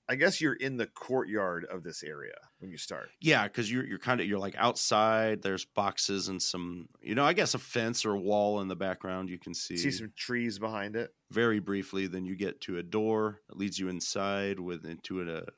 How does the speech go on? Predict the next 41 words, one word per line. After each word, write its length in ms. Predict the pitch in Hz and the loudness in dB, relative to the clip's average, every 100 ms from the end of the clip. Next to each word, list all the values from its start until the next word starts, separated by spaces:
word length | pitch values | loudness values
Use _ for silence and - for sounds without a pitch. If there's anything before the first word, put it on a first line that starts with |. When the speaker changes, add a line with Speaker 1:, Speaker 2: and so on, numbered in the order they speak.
| _ - | _ -6
Speaker 2:
interior 500 | 107 - 151 127 107 | 0 4 4 4 4
area 320 | 117 110 107 | 2 2 0
with 100 | 98 | -2
some 160 | - 92 | -4 -4
pipes. 600 | - 120 123 - - - | -2 0 0 -2 -2 -4
There's 180 | 87 - | -6 -6
flames 440 | - - 123 123 123 | -6 -2 0 2 2
shooting 360 | - 120 117 | 2 0 -2
from 200 | - 107 | -4 -4
the, 220 | 95 82 76 | -4 -6 -10
the 100 | - | -14
floor. 640 | - - 107 107 117 117 - - | -14 -4 -2 -2 -4 -8 -14 -14
You 140 | - | -4
Speaker 1:
Oh, 40 | |
Speaker 2:
move 80 | 113 | 0
Speaker 1:
yeah, 140 | 117 92 | 2 0
those 120 | 110 | -2
Speaker 2:
forward. 180 | 95 123 | 0 -2
Speaker 1:
flames 160 | - | -4
are 60 | 92 | -8
no 240 | 85 107 110 | -6 -4 -4
joke. 480 | 92 101 95 - - _ | -2 -2 -2 -8 -20 _
Speaker 2:
But 300 | - 98 92 | 0 0 2
then 160 | 107 208 | 4 4
you 120 | 339 | 4
come 200 | - 190 | 2 0
to 220 | - 175 | 2 2
a, 200 | 139 117 - _ | 4 4 0 _
a 80 | - | 0
split 520 | - - 135 185 - | 0 0 2 2 2
path 440 | - 165 226 - | 0 0 0 -2
where 140 | 107 98 | -4 -2
you 160 | 104 | 0
have 140 | 110 101 _ 117 | -4 -8 _ -6
different 380 | 131 160 101 | -4 -4 -4
doors 480 | 110 139 135 - - - | -4 -4 -6 -8 -10 -12
to 60 | |
take, 380 | - - - - _ | -12 -10 -12 -14 _
too. 340 | - 127 107 - 120 | -2 0 0 -6 -6
Speaker 1:
You 100 | 131 | 0
mean 400 | 139 120 101 | 0 0 -4